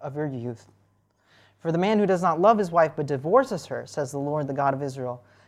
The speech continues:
covers his garment with violence, says the Lord of hosts.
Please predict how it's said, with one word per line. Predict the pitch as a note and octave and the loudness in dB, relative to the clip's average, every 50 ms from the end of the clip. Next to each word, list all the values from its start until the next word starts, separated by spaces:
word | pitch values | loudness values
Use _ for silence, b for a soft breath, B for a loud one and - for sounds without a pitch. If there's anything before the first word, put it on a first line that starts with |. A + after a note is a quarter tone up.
| b | b
covers | b - G#3+ G#3 G3+ A3+ G#3+ - | b -4 -2 0 2 2 0 0
his | F#3+ F3 D3 | -2 -6 -4
garment | - E3 E3 G3 G#3+ G3+ E3+ D3 | -2 0 0 2 2 0 -2 -2
with | D3 C#3 C3 | -4 -4 -2
violence, | C3 D3 E3+ A3 B3 G#3+ D3+ B2+ - - - | -2 0 0 2 0 0 -2 -4 -8 -14 -16
says | - - D3+ C#3 B2+ | -10 -6 -6 -6 -6
the | D3 | -6
Lord | C3+ C3+ C3 B2+ B2+ | -6 -4 -4 -6 -6
of | A#2+ | -8
hosts. | - C#3 B2+ B2+ B2+ - - - | -8 -8 -10 -10 -10 -14 -20 -20